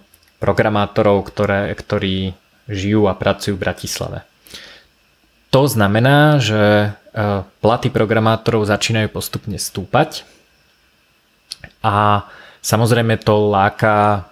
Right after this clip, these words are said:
aj nejakých programátorov z iných miest, možno z okolitých alebo aj úplne neokolitých krajín. A ľudia z týchto miest sa vlastne sťahujú za prácou, a, na Slovensko, pretože,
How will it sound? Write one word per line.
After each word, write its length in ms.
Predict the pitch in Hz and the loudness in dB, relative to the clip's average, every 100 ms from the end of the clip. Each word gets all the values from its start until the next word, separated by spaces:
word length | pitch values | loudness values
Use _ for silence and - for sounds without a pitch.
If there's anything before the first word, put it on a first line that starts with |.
| - | -6
aj 240 | 104 101 | -2 0
nejakých 440 | 101 98 95 98 - | 0 0 -2 -6 -4
programátorov 1040 | 107 98 104 104 98 104 101 98 95 95 | -2 0 2 2 0 0 2 2 2 -2
z 160 | 95 101 | -2 -2
iných 180 | 95 98 | -2 0
miest, 400 | 113 117 107 - | 2 4 2 0
možno 320 | 98 92 101 | -4 -4 -4
z 80 | 98 | -4
okolitých 560 | 95 101 95 - 95 92 | -2 -2 -4 -4 -6 -4
alebo 240 | 90 90 | -6 -6
aj 160 | 92 92 | -6 -8
úplne 400 | - 98 95 95 95 | -8 -6 -6 -6 0
neokolitých 640 | 101 104 123 110 104 101 | 0 2 2 0 0 -6
krajín. 480 | - 101 107 117 113 - - - - - | -2 0 2 0 -2 -8 -20 -20 -20 -12
A 80 | 123 | -4
ľudia 320 | 98 101 110 | 0 2 2
z 160 | - - | 2 -4
týchto 240 | - 110 | -2 -2
miest 480 | 104 101 101 - - | 0 2 0 -2 -6
sa 240 | - - 98 | -8 -4 -2
vlastne 320 | 98 - 101 | -2 -4 -6
sťahujú 640 | - - 101 98 104 98 | -2 0 0 2 0 0
za 120 | 95 87 | -2 -4
prácou, 800 | - 101 - - 110 104 104 101 _ _ _ | -2 -2 -2 0 4 4 2 -6 _ _ _
a, 280 | 131 101 - - - _ 135 131 | -14 -14 -14 -20 -20 _ -18 -4
na 160 | 104 | -2
Slovensko, 640 | 107 139 135 131 - 131 117 | 2 4 4 4 2 2 2
pretože, 680 | 101 - 101 101 98 98 | -2 -6 -4 0 2 0